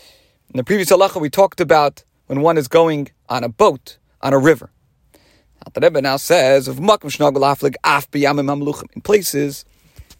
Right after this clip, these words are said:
in those places where it is customary to depart on a ship, even on sea journeys, and we're talking about on Friday, or even on Shabbos, by establishing the ship as one's Shabbos place on Friday, as we have learned, even if one is not traveling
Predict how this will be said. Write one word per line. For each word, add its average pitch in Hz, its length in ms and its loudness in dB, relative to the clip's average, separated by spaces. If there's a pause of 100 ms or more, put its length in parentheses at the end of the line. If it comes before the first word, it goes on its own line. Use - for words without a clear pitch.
(100)
in 147 60 -4
those 220 180 4
places - 380 -16
where 208 120 4
it 220 80 0
is 202 80 -6
customary - 600 -4
to 202 100 -4
depart 196 380 2
on 180 100 -2
a 160 60 -4
ship, 185 240 -6
even 190 200 -6
on 151 140 0
sea 262 240 -8
journeys, 143 460 -6 (880)
and 123 260 -6
we're 123 80 -8
talking 139 220 -4
about 127 160 -2
on 123 120 -4
Friday, 160 480 -2
or 143 100 2
even 170 160 0
on 135 100 -2
Shabbos, 175 300 0
by 143 80 0
establishing 180 760 -2
the 135 80 -8
ship - 240 -2
as 135 160 -6
one's 151 240 -6
Shabbos 151 320 -6
place 151 280 -12
on 143 100 -12
Friday, 156 280 -2
as 147 140 -2
we 123 60 -8
have 120 120 -8
learned, 120 340 -10 (760)
even 196 240 0
if 180 160 0
one 185 180 4
is 147 140 -2
not 247 280 0 (200)
traveling 170 580 0